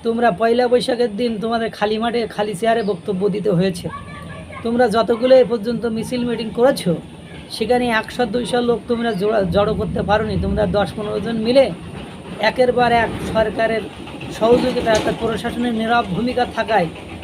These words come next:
তোমরা মব সৃষ্টি করে বিভিন্ন লোকের কাছে চাঁদাবাজি করছো। এই দিন তোমাদের আর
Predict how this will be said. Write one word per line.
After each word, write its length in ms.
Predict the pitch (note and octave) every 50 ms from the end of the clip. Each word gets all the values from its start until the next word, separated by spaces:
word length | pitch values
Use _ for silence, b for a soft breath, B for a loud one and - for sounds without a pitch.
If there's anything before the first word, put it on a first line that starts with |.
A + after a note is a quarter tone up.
| - - -
তোমরা 220 | A3 A3+ A#3+ A#3+
মব 200 | A3+ A3 A3+ B3 A#3+
সৃষ্টি 360 | - - A#3+ A#3+ - - A#3+
করে 380 | - B3 A#3 A#3 A#3 A#3 A#3 G#3 - - - - - - - -
বিভিন্ন 320 | G3 A#3 A3 B3 A#3 B3
লোকের 260 | A#3+ A#3+ G#3+ A3 A3 -
কাছে 220 | B3 A3 F#3 A#3
চাঁদাবাজি 480 | - - G#3+ G3+ A3 A3+ A#3 B3+ B3 B3+
করছো। 380 | - B3+ A#3 G#3+ - - F3+ E3+ -
এই 140 | G#3 G#3+ A3
দিন 200 | G3 A3 A3+ G#3+ G3 F3
তোমাদের 360 | A3+ A3+ A#3 A3+ A#3 A3+ G#3+ F#3+ F#3+ - - - - - - - - - -
আর 140 | G#3 G#3+